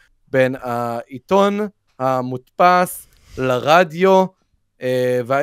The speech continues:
והיום כאילו הקצב של הטכנולוגיה הוא הרבה יותר מהר, מהמעבר מווב שתיים, אה, שזה אומר שאתה יכול,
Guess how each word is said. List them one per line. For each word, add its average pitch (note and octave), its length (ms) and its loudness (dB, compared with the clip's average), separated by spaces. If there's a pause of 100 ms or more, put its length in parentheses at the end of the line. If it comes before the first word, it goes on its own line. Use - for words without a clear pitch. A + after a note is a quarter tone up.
(100)
והיום D#3 380 0
כאילו B3 260 2
הקצב F#3 760 -2
של G3 180 -6
הטכנולוגיה D#3 720 -4
הוא D3 140 -6
הרבה B2+ 220 -6
יותר F#3+ 240 -4
מהר, C#3 360 -4 (480)
מהמעבר C#3 840 2
מווב D3 760 -2
שתיים, D3+ 720 -4 (100)
אה, A#2 200 -8
שזה A#2 280 -12
אומר C#3 240 -4
שאתה D#3 140 -6
יכול, D3 340 0